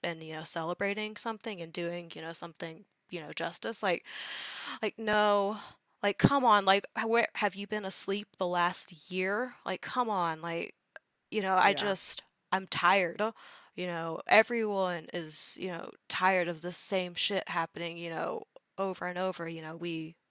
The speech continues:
Speaker 1: we finally make one teeny tiny little step of progress, and we know it's not enough, but we also know at the same time that people are not gonna, you know, fully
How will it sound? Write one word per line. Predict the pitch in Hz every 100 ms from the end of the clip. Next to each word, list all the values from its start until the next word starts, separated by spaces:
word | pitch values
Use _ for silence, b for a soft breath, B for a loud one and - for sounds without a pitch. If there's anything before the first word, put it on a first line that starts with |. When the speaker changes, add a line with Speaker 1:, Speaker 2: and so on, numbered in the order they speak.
| -
Speaker 1:
we | 185
finally | - 214 208 196
make | 185 -
one | 202 202
teeny | - 240 220 214
tiny | 214 202 190
little | 190 190
step | - 190 -
of | -
progress, | 220 202 208 175 170 -
and | 247 - _ - _ _ 180
we | 175
know | 196 202
it's | - 190
not | 175
enough, | 165 196 170 165 -
but | -
we | 196
also | 196 196 202
know | 175
at | -
the | 175
same | 180 160
time | 196 185 165
that | 170 -
people | 208 185 185 185 170 - _ -
are | 180
not | 185 170 -
gonna, | 180 175 165 160 156
you | 185 160
know, | 151 - 175 175 _ _ _ _ _
fully | - - 214 196 185 175 175